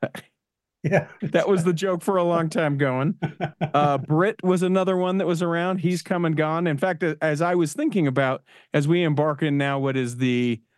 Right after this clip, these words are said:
Speaker 1: thirteenth year of the Cultural Hall, uh, that, uh, there have been a lot of people that have sort of come and gone, both literally, uh, like, uh, uh, Brother Kyle, God rest his soul,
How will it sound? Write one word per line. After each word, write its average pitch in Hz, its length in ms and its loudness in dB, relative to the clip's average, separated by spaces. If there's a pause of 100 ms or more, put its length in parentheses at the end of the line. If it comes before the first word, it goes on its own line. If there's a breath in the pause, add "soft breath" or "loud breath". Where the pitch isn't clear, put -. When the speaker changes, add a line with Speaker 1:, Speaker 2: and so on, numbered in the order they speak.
(220)
Speaker 1:
thirteenth 175 640 0
year 151 420 4
of 131 300 -2
the 120 100 -2
Cultural 127 540 -2
Hall, 107 340 -2 (720)
uh, 120 360 2 (120)
that, 131 440 0
uh, 131 160 2
there 147 140 2
have 302 60 0
been 359 120 2
a 269 60 4
lot 175 200 2
of 381 80 -4
people 214 260 0
that 131 160 0
have 131 160 -2
sort 139 180 0
of 117 100 -8
come 139 300 -2
and 131 240 0
gone, 123 300 0
both 135 280 -2 (200 soft breath)
literally, 156 760 2 (360 soft breath)
uh, 123 500 0
like, 120 320 -2
uh, 117 220 0
uh, 127 120 0
Brother 127 340 0
Kyle, 139 440 0
God 117 200 0
rest 113 200 -2
his 113 120 0
soul, 160 400 0